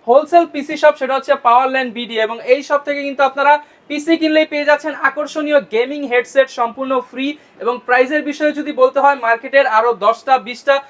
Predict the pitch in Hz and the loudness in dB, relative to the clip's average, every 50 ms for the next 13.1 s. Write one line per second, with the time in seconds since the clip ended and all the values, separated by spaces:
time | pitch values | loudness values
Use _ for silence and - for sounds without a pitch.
0 | _ _ _ - 240 262 - - - 330 285 302 302 294 302 294 247 196 214 254 | _ _ _ -2 -2 -2 -2 -4 -6 -4 0 0 0 2 0 0 0 -4 -4 0
1 | 294 294 277 247 247 254 240 233 294 285 269 269 262 262 254 262 262 - 294 285 | 0 2 4 4 4 2 2 -2 -6 -4 0 2 2 2 2 -2 -6 -8 -8 -8
2 | - 269 262 269 277 277 294 285 269 214 240 254 269 302 320 311 - - 302 302 | -6 -6 -4 -4 -4 -4 -6 -6 -6 -4 -4 -4 -4 -4 -6 -8 -6 -6 -6 -6
3 | 294 294 285 294 277 262 277 277 262 285 269 294 302 330 - _ _ _ _ 202 | -4 -4 -4 -6 -4 -2 -2 -2 -2 0 2 2 2 2 0 _ _ _ _ -16
4 | 233 - 247 233 254 269 214 233 233 247 254 262 247 285 269 214 208 247 262 262 | -6 0 2 2 2 4 2 2 2 2 2 0 0 -2 -4 -6 -6 0 2 4
5 | 262 247 247 240 - 254 226 233 - - 254 240 233 262 262 277 277 254 262 254 | 4 4 2 -2 -6 -6 -6 -6 -4 -4 -4 -2 -2 -4 -4 -4 -4 -4 -2 0
6 | 240 233 - - 269 277 277 254 277 269 277 262 185 202 208 226 233 269 269 294 | 0 -2 -2 -4 -10 -12 -8 -6 -4 -4 -2 -2 -2 0 0 -2 -2 -4 -6 -6
7 | 277 269 277 247 247 262 240 262 240 - 247 254 247 254 254 254 247 - 262 - | -4 -4 -4 -4 -6 -8 -10 -12 -14 -4 -2 0 0 0 -2 -6 -8 -12 -12 -4
8 | - 277 254 262 262 240 269 277 285 - _ _ _ _ 165 214 233 269 277 269 | -2 0 2 2 4 4 4 4 2 0 _ _ _ _ -4 0 2 2 2 0
9 | 226 233 285 285 - - - - 294 285 302 302 - - - 285 285 285 285 302 | 0 -4 -6 -6 -6 -8 -8 -8 -6 -4 -4 -6 -6 -4 0 0 0 0 -2 -4
10 | 285 - 320 311 285 277 269 220 262 262 226 254 247 240 254 240 - - 220 233 | -6 -4 -4 -4 -2 -2 -2 0 -2 0 2 0 2 2 2 0 0 0 0 0
11 | 233 233 220 - - 214 220 247 254 247 269 277 269 269 269 262 262 - 302 277 | 2 0 -2 0 -2 -2 2 2 2 2 0 -2 -2 0 0 0 0 -2 -2 -2
12 | - 160 180 202 233 233 269 285 294 302 262 233 277 277 262 294 294 - 262 247 | 0 2 2 2 2 0 0 0 0 0 0 -2 -6 -8 -6 -6 -4 -4 -4 -2
13 | 285 285 | -4 -6